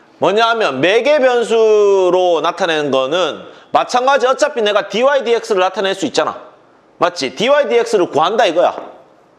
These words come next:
앞에서 했던 매개 변수죠. 여기에서 접점, 그 X의 값을 집어넣는 거죠. 맞지? 그러면 이게 뭐가 돼? 기울기가 되겠죠? 집어넣은 값이. 나머지는 형태가 똑같아요.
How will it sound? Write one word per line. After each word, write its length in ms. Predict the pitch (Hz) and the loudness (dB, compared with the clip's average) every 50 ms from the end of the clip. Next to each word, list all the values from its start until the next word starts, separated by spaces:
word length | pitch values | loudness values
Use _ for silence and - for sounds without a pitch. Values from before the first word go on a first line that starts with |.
| _ _ _ - | _ _ _ -4
앞에서 360 | - 220 - 254 240 196 233 | -4 -2 -2 -4 -4 -4 -4
했던 240 | 220 220 233 233 220 | -2 -2 -2 -2 0
매개 220 | 196 202 208 226 | 0 0 0 0
변수죠. 560 | 214 214 208 - - 160 156 151 156 180 - - - - - - _ - | 0 0 -2 -4 -4 -2 0 0 0 -2 -6 -12 -20 -20 -20 -12 _ 0
여기에서 680 | 202 240 269 233 254 240 220 208 233 247 254 254 247 247 | 0 2 2 2 0 0 0 0 0 0 0 0 -2 0
접점, 760 | - 185 196 196 - - - - - 196 196 180 123 - - - - - - - - _ _ _ _ _ _ _ _ _ _ _ _ _ - | 0 -2 -2 -2 -4 -16 -8 -2 0 0 0 0 -4 -10 -16 -18 -20 -20 -20 -20 -20 _ _ _ _ _ _ _ _ _ _ _ _ _ -2
그 140 | - 196 214 | 0 2 2
X의 420 | 240 269 - - - 247 233 - | 2 0 -2 -2 0 0 0 2
값을 240 | - 190 180 185 170 | 2 0 2 0 0
집어넣는 420 | - 247 233 220 170 170 208 226 | 0 0 0 0 0 0 2 2
거죠. 300 | 214 160 123 135 170 - - - - - - _ _ _ _ _ _ _ _ _ - - | 2 2 0 -2 -4 -6 -10 -18 -20 -20 -20 _ _ _ _ _ _ _ _ _ -4 -2
맞지? 200 | - 254 - - | -2 -2 -2 0
그러면 280 | 233 254 269 254 208 | 0 0 0 0 -2
이게 220 | 196 185 233 262 240 | -2 0 2 2 2
뭐가 220 | 185 156 151 160 | 2 0 0 0
돼? 380 | 151 170 139 - - - - - - - | 2 2 0 0 -2 -8 -14 -16 -10 -6
기울기가 500 | - 170 202 247 277 302 285 254 202 170 | -4 -2 0 0 0 2 2 2 0 0
되겠죠? 400 | 147 123 127 113 - 160 175 - - - - _ _ _ _ _ | 0 -2 -4 -4 -4 -6 -6 -6 -10 -20 -20 _ _ _ _ _
집어넣은 380 | - - 185 170 170 156 143 123 | -6 -4 -4 -2 -2 -4 -2 -2
값이. 260 | 131 123 117 147 - - - - - - - - - - - - - - - | -2 -2 -2 -4 -6 -10 -14 -18 -18 -16 -16 -18 -18 -16 -16 -18 -18 -10 -4
나머지는 520 | - 139 165 196 247 302 262 294 269 233 | -2 -2 0 0 0 0 0 0 0 0
형태가 340 | 220 208 208 - 240 208 180 | -2 -2 -2 -2 0 -2 -2
똑같아요. 500 | - 175 175 160 - - 156 117 90 - | -2 -4 -4 -4 -4 -4 -4 -4 -4 -8